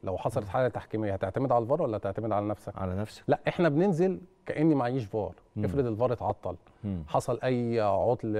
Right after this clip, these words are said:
Speaker 1: تكنولوجي فيه، أنت هتعمل إيه؟
Speaker 2: مم.
Speaker 1: هتظلم الفرقتين؟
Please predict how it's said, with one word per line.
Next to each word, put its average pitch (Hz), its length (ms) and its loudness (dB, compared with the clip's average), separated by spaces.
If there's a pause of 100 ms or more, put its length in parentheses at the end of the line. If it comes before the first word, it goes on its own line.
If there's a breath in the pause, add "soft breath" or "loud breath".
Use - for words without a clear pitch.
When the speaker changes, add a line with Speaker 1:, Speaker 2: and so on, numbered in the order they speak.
(360)
Speaker 1:
تكنولوجي 110 520 0
فيه، 98 340 -2 (320 soft breath)
أنت 120 140 -2
هتعمل 117 360 0
إيه؟ 98 160 -2 (160)
Speaker 2:
مم. 104 140 0
Speaker 1:
هتظلم 120 320 0
الفرقتين؟ 117 420 0